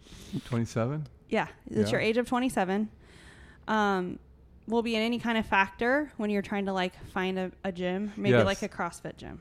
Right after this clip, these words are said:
Speaker 1: Yes.
Speaker 2: Like, are you worried
Speaker 1: Yes.
Speaker 2: that they don't have good accommodations or,
Speaker 1: Yes.
Speaker 2: okay.
Speaker 1: Yes, because
Speaker 2: Yeah.
Speaker 1: now a little bit of that
Speaker 2: 'Cause you
Speaker 1: is
Speaker 2: do have some
Speaker 1: I,
Speaker 2: physical limits.
Speaker 1: I've been here so long. I, you know,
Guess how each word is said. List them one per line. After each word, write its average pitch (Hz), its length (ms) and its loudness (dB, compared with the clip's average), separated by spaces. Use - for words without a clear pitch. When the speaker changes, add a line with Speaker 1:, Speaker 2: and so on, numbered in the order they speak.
Speaker 1:
Yes. 110 360 -2
Speaker 2:
Like, 202 160 -6
are 220 80 2
you 220 160 0
worried 226 400 2
Speaker 1:
Yes. 127 380 2
Speaker 2:
that 196 340 4
they 208 100 -2
don't 208 240 0
have 196 400 0
good 190 140 -2
accommodations 202 1080 -2
or, 196 140 2
Speaker 1:
Yes. - 40 -10
Speaker 2:
okay. 180 300 -8
Speaker 1:
Yes, 117 360 -2
because 131 340 2
Speaker 2:
Yeah. 139 80 0
Speaker 1:
now 135 260 4
a 143 60 -2
little 170 180 4
bit 185 120 2
of 135 60 2
that 127 140 6
Speaker 2:
'Cause - 80 6
you 330 80 8
Speaker 1:
is 370 60 8
Speaker 2:
do 415 120 8
have 311 240 8
some 294 140 8
Speaker 1:
I, 269 40 2
Speaker 2:
physical 262 440 4
limits. 190 340 2
Speaker 1:
I've 202 280 6
been 220 160 6
here 165 300 6
so 143 260 2
long. 107 580 0
I, 160 340 2
you 165 140 4
know, 143 380 6